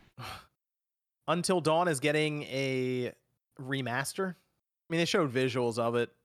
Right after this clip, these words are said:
and it, I guess you could say it kinda looks a little bit like a re-, uh,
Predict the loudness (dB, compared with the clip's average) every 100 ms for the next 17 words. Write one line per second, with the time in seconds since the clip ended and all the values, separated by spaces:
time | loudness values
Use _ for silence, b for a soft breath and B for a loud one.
0 | -6 -4 -4 -6 -6 -6 -6 -6 -6 -6
1 | -8 -8 -6 -6 -8 -12 _ _ _ _
2 | _ _ _ _ _ _ _ _ _ -8
3 | -6 -4 -4 -4 -2 0